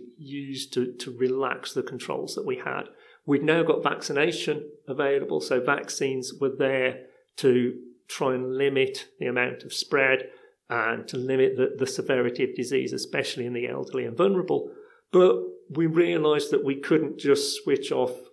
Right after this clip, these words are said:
all controls. That would lead to, to another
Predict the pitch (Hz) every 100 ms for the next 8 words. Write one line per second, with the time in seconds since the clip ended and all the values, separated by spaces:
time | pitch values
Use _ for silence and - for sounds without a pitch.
0 | _ 135 131 131 120 - 135 135 131 -
1 | - - _ 131 - 131 127 127 127 127
2 | 127 127 127 131 - 127 127 135 135 135
3 | 123